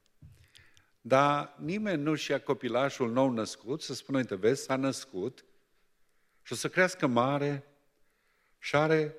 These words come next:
un scop." Scopul lui este să fie smerit, ba mai mult,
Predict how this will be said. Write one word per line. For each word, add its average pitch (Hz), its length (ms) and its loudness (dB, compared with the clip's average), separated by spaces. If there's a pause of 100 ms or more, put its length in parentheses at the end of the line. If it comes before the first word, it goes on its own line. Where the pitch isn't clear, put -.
un 151 100 0
scop." - 560 0 (880)
Scopul - 440 -2
lui 175 160 2
este 139 580 -2 (640)
să - 160 -10
fie 156 220 -4
smerit, 127 720 -2 (1600)
ba 123 160 4
mai 170 260 6
mult, 151 460 0